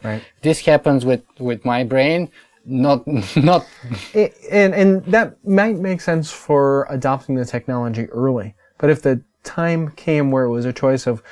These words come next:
Speaker 1: "Well, we can give you the implant or you'll die within three months."
Speaker 2: Now,
Speaker 1: Which
Speaker 2: now
Speaker 1: will
Speaker 2: the
Speaker 1: you pick?
Speaker 2: impetus, the equation is completely changed. So I
Speaker 1: Right.
Speaker 2: can see how people in that context would be definitely the first ones to jump on the bandwagon.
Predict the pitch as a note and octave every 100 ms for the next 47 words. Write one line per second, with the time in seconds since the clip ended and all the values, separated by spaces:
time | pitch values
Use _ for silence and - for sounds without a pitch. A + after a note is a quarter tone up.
0 | - _ D3 D3 D3 D#3+ F3 F3+ D#3+ C3+
1 | B2+ C#3+ - B2+ A#2+ - B2+ A#2+ A2 A2+
2 | A#2 G#2+ A2+ G#2+ - A#2 D3 - - -
3 | _ _ _ _ _ _ _ A#2+ - B2
4 | B2 C3 C3 C#3+ E3 D#3 - C#3 - A#2
5 | A2 - C3 A#2+ A#2+ - A2+ G2+ B2 -
6 | G#2+ A2+ G#2 - A#2+ A#2 G#2 B2 D3+ C#3
7 | C3 A#2 - C3 C3+ A#2+ G#2+ A#2+ - -
8 | B2 G#2+ A2+ - A#2+ G2 A2 G#2 A#2 -
9 | A2 A2 G2+ - G#2 A2+ G#2+ G2+ F#2+ -
10 | F#2+ G2+ G2 - F#2+ F2+ G2 G#2 F#2 F2
11 | F2